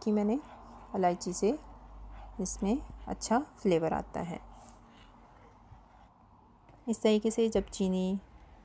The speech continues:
मिक्स हो जाए, अच्छे से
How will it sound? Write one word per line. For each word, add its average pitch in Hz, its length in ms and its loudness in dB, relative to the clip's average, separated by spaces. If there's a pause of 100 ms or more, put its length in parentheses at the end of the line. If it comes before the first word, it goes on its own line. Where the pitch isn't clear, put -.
(600)
मिक्स 196 280 0
हो 202 100 8
जाए, 196 320 4 (1800)
अच्छे 202 300 2
से 220 260 4